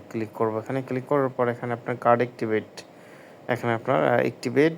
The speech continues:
by এসএমএস", নিচের যে লেখাটা আপনার তীর আইকনটা বরাবর হাতে ক্লিক করবেন। ক্লিক করার পর আপনার মোবাইলে একটা কোড আসবে ছয় সংখ্যার, এই যে চলে আসে আমার এখানে, যেই ছয় সংখ্যার কোডটা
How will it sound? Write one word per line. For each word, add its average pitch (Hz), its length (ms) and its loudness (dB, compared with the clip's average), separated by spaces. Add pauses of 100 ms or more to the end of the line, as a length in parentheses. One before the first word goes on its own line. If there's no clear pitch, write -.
(140)
by 160 300 6
এসএমএস", 113 680 0
নিচের 123 300 -2
যে 120 100 0
লেখাটা 120 340 0
আপনার 147 260 -2 (120)
তীর 123 140 2
আইকনটা 113 320 2
বরাবর 123 280 2
হাতে 120 220 -10
ক্লিক 127 240 -6
করবেন। 127 360 2 (840)
ক্লিক 135 180 4
করার 127 180 6
পর 131 180 2
আপনার 131 240 4
মোবাইলে 113 320 2
একটা 113 720 2
কোড 156 220 2
আসবে 127 360 4 (180)
ছয় 123 160 2
সংখ্যার, 127 560 0
এই 110 200 2
যে 107 180 -6
চলে 117 200 0
আসে 110 200 -4
আমার 113 160 0
এখানে, 139 300 -2 (1000)
যেই 117 520 2
ছয় 127 180 0
সংখ্যার 123 360 -2
কোডটা 151 520 0